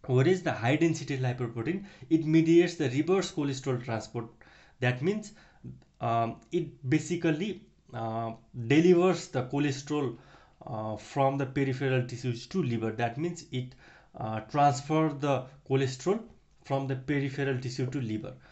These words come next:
So high density lipoprotein basically decreases the cholesterol level of the plasma. So high density lipoprotein is healthy, uh, lipoprotein, whereas low density lipoprotein is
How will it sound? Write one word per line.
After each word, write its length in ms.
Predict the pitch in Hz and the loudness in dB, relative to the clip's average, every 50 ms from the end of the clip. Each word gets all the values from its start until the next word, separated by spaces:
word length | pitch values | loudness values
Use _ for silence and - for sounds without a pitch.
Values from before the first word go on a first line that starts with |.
| - _ _ - | -20 _ _ -10
So 360 | - - 139 139 131 131 - - | -4 -2 0 0 0 -2 -6 -12
high 260 | - - 139 147 156 | -6 -2 0 2 2
density 420 | 151 160 156 143 - 147 135 139 131 | 4 2 2 0 -2 -6 -6 -4 -4
lipoprotein 680 | 135 135 135 135 139 127 131 139 135 151 165 160 147 | -2 -2 -2 -2 -4 -4 -6 -6 -6 -4 -4 -4 -2
basically 480 | 143 135 127 - 131 127 131 127 127 | -4 -4 -4 -6 -6 -4 -4 -2 -2
decreases 640 | 127 120 127 120 123 - 139 123 120 123 127 120 - | -2 -2 -2 -4 -2 -2 -2 0 2 2 2 0 0
the 100 | - 180 | -4 -6
cholesterol 760 | 175 - - 135 143 143 135 131 - - 147 147 139 123 117 | -6 -4 0 2 2 2 2 0 -2 0 0 2 2 2 2
level 320 | 120 117 113 113 110 113 | 2 0 0 -2 -2 -2
of 200 | 117 - - - | -4 -6 -6 -6
the 160 | - 185 185 - - - _ _ _ _ - | -6 -8 -8 -8 -16 -20 _ _ _ _ 0
plasma. 500 | 120 120 120 117 113 113 107 104 101 - - - _ _ _ _ | 4 4 4 4 4 2 0 0 -2 -6 -14 -20 _ _ _ _
So 340 | - - - 143 160 196 - - - - _ _ | -20 -12 -6 -6 -6 -6 -6 -12 -20 -20 _ _
high 240 | - - 120 127 131 | -6 0 4 4 4
density 480 | 143 151 135 123 - 143 127 127 123 | 4 2 0 -2 -4 -6 -8 -8 -8
lipoprotein 680 | 117 120 117 113 127 120 123 117 110 - 123 127 123 | -6 -6 -4 -4 -4 -6 -6 -6 -6 -4 -4 -2 -2
is 140 | 156 180 185 - - - _ _ | -2 -2 -4 -8 -16 -20 _ _
healthy, 580 | - 120 127 135 143 143 151 120 101 - - - - _ _ - - - | -4 0 0 2 2 2 2 0 0 -4 -10 -16 -20 _ _ -20 -14 -10
uh, 400 | 113 107 104 104 104 104 104 104 | -8 -8 -6 -6 -6 -6 -6 -6
lipoprotein, 680 | 107 107 104 104 107 104 101 - - - - 127 104 - - - - - _ _ | -6 -6 -6 -6 -8 -10 -10 -10 -14 -14 -12 -12 -14 -14 -18 -20 -20 -20 _ _
whereas 340 | - 113 117 127 127 113 110 | -4 -2 -2 0 0 -2 0
low 240 | 113 120 135 143 139 | 0 2 2 2 2
density 400 | 135 135 127 127 135 123 123 117 | 2 2 0 0 -2 -4 -6 -6
lipoprotein 680 | 117 120 117 - 120 110 - 117 107 - 117 113 120 | -6 -6 -6 -6 -8 -10 -8 -8 -8 -8 -8 -6 -4
is 200 | 147 190 202 - | -4 -4 -6 -6